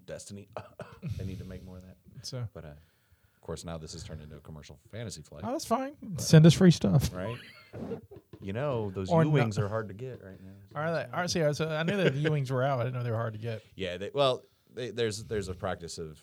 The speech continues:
Speaker 1: I don't know if it's practice. Uh, they, they, they don't make enough. I mean, they just, I think they underestimate what their, uh, demand is, and when they ship it out, or they're <laughs> sitting there back, sitting back there like Mister Burns going, <laughs> "Excellent,"
Speaker 2: Well, I
Speaker 1: and
Speaker 2: mean,
Speaker 1: hold back an extra
Speaker 2: you
Speaker 1: couple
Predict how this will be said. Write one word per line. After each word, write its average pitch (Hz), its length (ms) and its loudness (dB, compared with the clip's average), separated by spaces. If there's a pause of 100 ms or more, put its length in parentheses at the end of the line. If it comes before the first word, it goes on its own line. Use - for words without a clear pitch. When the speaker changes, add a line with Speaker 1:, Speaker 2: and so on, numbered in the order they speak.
Speaker 1:
I 98 80 -6
don't 95 80 -6
know 85 60 -8
if 76 60 -12
it's 76 100 -18
practice. - 560 -16 (160)
Uh, 80 140 -12 (500)
they, 85 180 -8 (120)
they, 120 120 -2
they 135 140 2
don't 143 160 -4
make 160 140 -6
enough. - 380 -16
I 90 80 -10
mean, 85 160 -8
they 85 120 -6
just, 82 340 -8
I 87 80 -8
think 92 220 -10
they 85 340 -6 (100)
underestimate 87 840 -6
what 87 200 -8
their, 82 360 -8 (400)
uh, 80 260 -4
demand 85 400 -8
is, 80 260 -8
and 76 160 -14 (760)
when 80 100 -8
they 76 80 -6
ship 80 240 -8
it 82 60 -6
out, 98 340 -2
or 104 180 0
they're 85 280 -2 (100)
<laughs> - 160 -20
sitting - 500 -2
there 82 140 -4
back, 80 220 -8 (240)
sitting 82 240 -8
back 85 160 -6
there 82 140 -8
like 76 180 -10
Mister 82 200 -12
Burns 87 280 -10
going, 80 180 -10 (180)
<laughs> - 160 -18
"Excellent," - 640 -14
Speaker 2:
Well, 349 320 -2
I - 40 0
Speaker 1:
and 226 80 2
Speaker 2:
mean, 214 100 6
Speaker 1:
hold 104 240 2
back 95 220 -2
an 92 80 -4
extra 95 200 -6
Speaker 2:
you - 120 -2
Speaker 1:
couple - 140 0